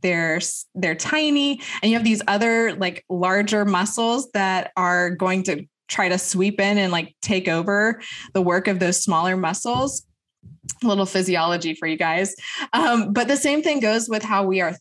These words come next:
thinking. And so if you are so conditioned to thinking a certain way about food, like, for this example, the good food, bad food mentality,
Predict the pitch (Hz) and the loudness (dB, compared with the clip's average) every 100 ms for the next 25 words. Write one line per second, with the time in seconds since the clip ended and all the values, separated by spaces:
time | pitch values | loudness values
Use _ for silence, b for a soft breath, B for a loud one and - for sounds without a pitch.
0 | - 180 190 247 262 294 233 208 185 180 | -4 -2 -2 -2 0 0 0 0 0 -2
1 | 190 226 208 - - 202 202 220 208 175 | -2 0 0 0 0 0 0 2 2 0
2 | - 202 202 208 - 208 185 185 269 294 | 0 2 2 0 0 2 2 2 0 2
3 | 269 247 240 202 208 196 196 202 - 170 | 2 2 0 2 2 2 0 0 -2 -2
4 | 156 - - 269 254 196 170 - B B | -2 -4 -4 -2 0 -2 -4 -8 B B
5 | _ 202 196 190 - - 185 170 185 196 | _ -2 0 0 -2 -2 -2 0 0 2
6 | 208 202 175 175 180 208 190 170 165 185 | 2 2 0 0 -2 -2 -2 0 -2 -2
7 | 214 202 190 180 190 160 170 214 254 285 | -2 -2 0 -2 -4 -2 -2 -2 -2 -4